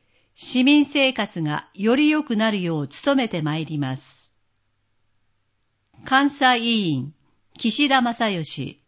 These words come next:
期数も年齢も若輩ですが、これまでの経験を総動員して、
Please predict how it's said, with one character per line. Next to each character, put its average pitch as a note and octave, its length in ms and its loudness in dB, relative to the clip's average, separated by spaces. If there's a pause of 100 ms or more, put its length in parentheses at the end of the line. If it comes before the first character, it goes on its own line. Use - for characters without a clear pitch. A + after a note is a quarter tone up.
(1300)
期 B3 200 0
数 D4+ 300 0
も F#3 160 -2
年 A#3+ 300 2
齢 A#3 220 2
も G3 200 -2 (100)
若 G3+ 260 -2
輩 B3 240 0
で G#3 100 -4
す F#3 160 -8
が、 C#3 260 -6 (540)
こ B3 160 0
れ C#4+ 100 4
ま C4+ 160 2
で A3 100 -2
の D#3+ 160 0
経 A#3+ 240 0
験 A3+ 340 0
を G3+ 100 0
総 C4+ 300 0
動 A#3+ 240 0
員 D#3 240 -2
し - 200 -10
て、 B2+ 260 -8